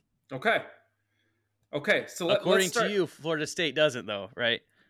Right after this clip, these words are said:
Speaker 1: I mean, I, I think if some of these teams lose out and just kinda help Florida State, but I think there's, I think there's a way for Florida State to slide to fifth. Remember,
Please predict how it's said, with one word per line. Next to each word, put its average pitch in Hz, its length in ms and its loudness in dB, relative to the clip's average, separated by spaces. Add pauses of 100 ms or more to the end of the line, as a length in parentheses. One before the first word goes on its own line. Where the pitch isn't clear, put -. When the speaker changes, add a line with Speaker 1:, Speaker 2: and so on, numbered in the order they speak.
(1300)
Speaker 1:
I 175 140 6
mean, 185 320 2
I, 190 260 4
I 185 100 4
think 202 240 -2
if 180 100 -2
some 165 200 -2
of 156 60 2
these 147 180 0
teams 135 320 -6
lose 113 420 -6
out 113 420 -2
and 123 140 -12
just 117 200 -12
kinda 113 160 -8
help - 300 -10
Florida 160 200 -8
State, 180 460 -8
but 131 280 2 (420)
I 147 120 4
think 160 320 -4
there's, 143 500 4
I 139 80 0
think 151 240 -4
there's 147 220 2
a 139 40 0
way 131 340 2
for 123 580 2 (800)
Florida 156 400 0
State 143 280 0
to - 80 -12
slide 120 540 0
to 113 80 -8
fifth. - 500 -12
Remember, 208 540 6